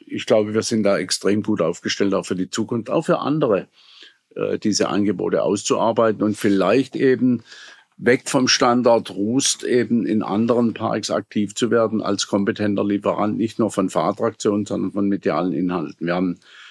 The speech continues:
den Film für das Voletarium, äh, produziert, haben mittlerweile mehrere Filme schon, äh, dazugepackt, von Kasachstan über Mexiko und, äh, sind da einer der besten Filmanbieter schlechthin, äh,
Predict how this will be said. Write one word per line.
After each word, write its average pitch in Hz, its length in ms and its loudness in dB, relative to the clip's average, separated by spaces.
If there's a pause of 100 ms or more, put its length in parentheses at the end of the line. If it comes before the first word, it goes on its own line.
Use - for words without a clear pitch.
(180)
den 101 120 0
Film 110 260 4
für 95 120 -2
das 95 200 -2
Voletarium, 110 960 0
äh, 113 140 0
produziert, 113 580 0
haben 104 160 2
mittlerweile 101 640 0 (380)
mehrere 110 320 4
Filme 110 360 2
schon, 98 460 0
äh, 95 280 0
dazugepackt, 113 840 0
von 110 160 2
Kasachstan 98 800 0
über 107 220 2
Mexiko 92 800 -2 (500)
und, 98 440 0
äh, 90 320 2 (760)
sind 110 320 2
da 95 140 2
einer 101 240 0
der 101 140 0
besten 104 440 0
Filmanbieter 104 640 0
schlechthin, 101 760 -2
äh, 101 340 -6